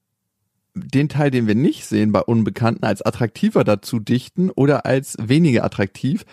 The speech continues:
und was das über unseren Blick auf die Welt aussagt. Dichtest du die Frau attraktiver oder weniger attraktiv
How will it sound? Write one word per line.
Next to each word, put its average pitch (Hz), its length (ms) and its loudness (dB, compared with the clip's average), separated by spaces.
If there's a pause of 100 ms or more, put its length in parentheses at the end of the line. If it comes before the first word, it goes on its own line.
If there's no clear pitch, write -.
(220)
und 113 160 0
was 113 200 0
das 139 240 0
über 135 220 2
unseren 120 300 0
Blick 117 180 0
auf 113 140 0
die 101 160 -4
Welt 101 200 2
aussagt. - 480 -6 (840)
Dichtest 139 460 -2
du 170 40 0
die 160 120 0
Frau 143 380 2
attraktiver 190 640 0
oder 143 220 2
weniger 113 260 4
attraktiv - 600 -4